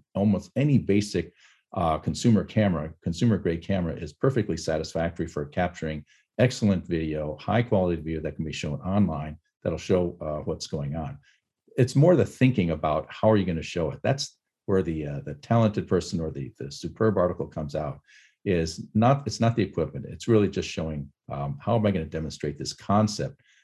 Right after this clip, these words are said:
to the person? Sometimes it's not in a patient. If it's too bloody a surgery, you might show it best on a sawbones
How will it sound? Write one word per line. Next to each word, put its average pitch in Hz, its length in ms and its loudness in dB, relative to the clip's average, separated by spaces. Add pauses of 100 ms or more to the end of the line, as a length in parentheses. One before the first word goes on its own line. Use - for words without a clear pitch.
(140)
to - 80 -2
the 76 100 -4
person? - 320 -2
Sometimes 127 520 4
it's 104 140 2
not 107 140 6
in 107 100 6
a 101 40 2
patient. 104 400 -2
If - 100 -6
it's 73 140 -10
too - 140 -2
bloody 98 300 2
a - 20 -4
surgery, 117 380 -2
you 80 60 -6
might 85 200 -2
show 90 140 -4
it 85 120 -6
best - 240 -4
on 78 100 -4
a 76 40 -4
sawbones 82 640 -2